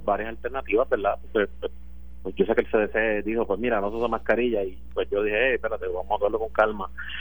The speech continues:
Eh, pero ciertamente sí tenemos que ir abriendo, tenemos que incentivar la vacunación, tenemos que, que, ¿verdad? Personas que se han vacunado, que ya sabemos que,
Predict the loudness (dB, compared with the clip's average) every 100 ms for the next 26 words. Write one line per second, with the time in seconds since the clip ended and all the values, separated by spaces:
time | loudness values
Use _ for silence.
0 | -8 2 8 10 10 6 4 2 2 2
1 | 2 0 -4 -6 -6 -6 -6 -2 0 2
2 | 2 0 0 0 0 0 0 0 -2 -2
3 | -2 -4 0 0 2 0 0 4 6 6
4 | 4 2 -2 0 2 2 0 -2 -2 2
5 | 4 4 2 -10 -10 -10 -4 4 4 4
6 | 2 2 2 -2 -4 -6 -6 0 2 2
7 | 0 2 2 0 -4 0 2 2 2 -2
8 | 0 0 0